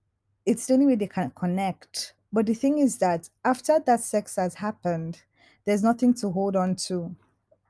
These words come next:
You find yourself that whereas the man was smiling at you five minutes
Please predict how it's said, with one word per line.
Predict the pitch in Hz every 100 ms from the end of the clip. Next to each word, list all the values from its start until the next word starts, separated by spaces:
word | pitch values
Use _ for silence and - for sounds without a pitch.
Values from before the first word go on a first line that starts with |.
| -
You | 226
find | 214 233 233
yourself | 202 196 226 208 190
that | - 190 190 - _ - _ _ _ _
whereas | 175 180 220 254 233 -
the | 202
man | 208 220
was | 185 180
smiling | - 208 208 220 214
at | 185 185 -
you | 208
five | 208 214 202 196
minutes | 196 190 190 185 - - -